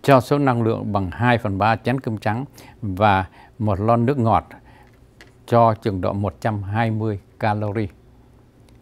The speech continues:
Béo phì, thừa cân, cholesterol cao thì thưa quý vị, trong trường hợp này chúng ta cần phải tiết chế ăn uống những cái thứ mà không có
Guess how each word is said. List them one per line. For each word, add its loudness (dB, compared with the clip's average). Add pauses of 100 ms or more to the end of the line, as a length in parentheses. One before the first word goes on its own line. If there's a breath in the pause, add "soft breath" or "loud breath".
(160)
Béo 8
phì, 6
thừa 4
cân, 6
cholesterol 2
cao -2 (240 loud breath)
thì -6
thưa -2
quý -4
vị, -2
trong 2
trường -2
hợp -4
này -2
chúng -4
ta 0
cần 0
phải -6
tiết -2
chế 0 (320 soft breath)
ăn 0
uống 0
những -2
cái 2
thứ 2 (340 soft breath)
mà 0
không 0 (460 soft breath)
có 2